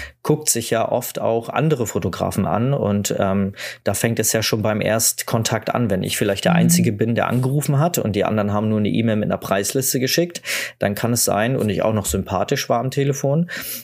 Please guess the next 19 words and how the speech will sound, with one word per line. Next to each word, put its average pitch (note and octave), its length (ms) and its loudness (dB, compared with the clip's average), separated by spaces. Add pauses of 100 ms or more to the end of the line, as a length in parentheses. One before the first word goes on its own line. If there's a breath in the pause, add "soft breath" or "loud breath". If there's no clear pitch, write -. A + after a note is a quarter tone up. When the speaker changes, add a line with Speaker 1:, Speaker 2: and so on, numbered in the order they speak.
(160)
Speaker 1:
und, G#2+ 360 0
äh, F#2+ 240 2
viele G#2 240 0
Fragen G2 340 0
gestellt A#2+ 360 -2
habe, C3 100 -2
dann B2+ 140 0
kann B2+ 160 0
es B2 100 0
sein, A#2+ 180 2
dass A#2+ 140 0
ich A#2 120 -6
dadurch A2 380 0
allein A#2 260 0
schon B2+ 160 -2
das A#2+ 100 -2
Shooting G2 340 0
bekomme, E2+ 320 -2
ne? A2+ 200 0